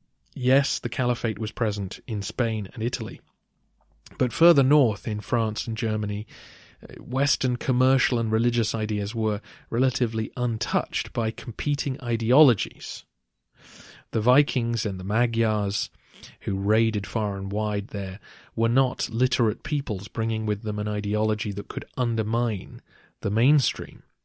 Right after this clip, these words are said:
Whereas Byzantium had to deal with wave after wave of competing ideas, from the Sassanids to steppe confederations to different Christian sects,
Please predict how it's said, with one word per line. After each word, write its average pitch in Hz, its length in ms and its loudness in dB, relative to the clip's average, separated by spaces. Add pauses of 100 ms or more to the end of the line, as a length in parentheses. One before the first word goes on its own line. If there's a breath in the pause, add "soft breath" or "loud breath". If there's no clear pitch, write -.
(880)
Whereas 113 360 2
Byzantium 113 640 0
had 107 180 -2
to 117 80 -4
deal 110 280 0
with 107 220 -2 (340 loud breath)
wave 147 300 6
after 135 280 0
wave 131 300 4
of 98 160 -6
competing 120 580 -6
ideas, 110 680 0 (360 loud breath)
from 104 260 -4
the 98 100 -4
Sassanids 123 840 0
to 104 320 -8 (500 loud breath)
steppe - 340 0
confederations 120 920 0
to - 220 -8
different - 500 -6
Christian 143 460 0
sects, - 580 -4